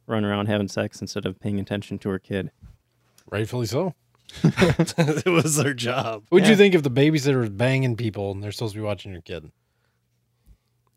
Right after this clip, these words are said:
Speaker 2: They should die.
Speaker 3: Well, you should,
Speaker 2: That's just how it
Speaker 3: you should
Speaker 2: goes.
Speaker 3: get a home stenographer so you know for sure.
Speaker 1: Well, there were,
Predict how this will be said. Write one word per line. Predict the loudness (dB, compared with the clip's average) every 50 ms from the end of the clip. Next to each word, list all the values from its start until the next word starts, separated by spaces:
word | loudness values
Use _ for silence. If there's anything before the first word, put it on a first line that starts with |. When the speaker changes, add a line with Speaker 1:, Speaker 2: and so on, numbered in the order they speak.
| _ _ _ _
Speaker 2:
They | _ -10 -8
should | -8 -8 -8 -8
die. | -8 -8 -8 -8 -10 -14 -14 -10 -4 0
Speaker 3:
Well, | 4 4
you | 6 8 6
should, | 6 6 4 0
Speaker 2:
That's | 0 -2 -4
just | -8 -8 -6 -6
how | -6 -6 -6
it | -6 -4
Speaker 3:
you | -2
should | 0 2
Speaker 2:
goes. | 4
Speaker 3:
get | 4 6
a | 6 6
home | 6 8 6 6 4
stenographer | 2 0 0 2 4 4 4 2 0 -2 -4 -4 -6 -6 -6
so | -6 -6 -6
you | -6 -6 -4
know | -4 -4 -4
for | -4 -6 -8 -10
sure. | -8 -6 -6 -6 -8 -8 -12 _ _ _ _ -6
Speaker 1:
Well, | -4
there | 0 2
were, | 4 6 6 6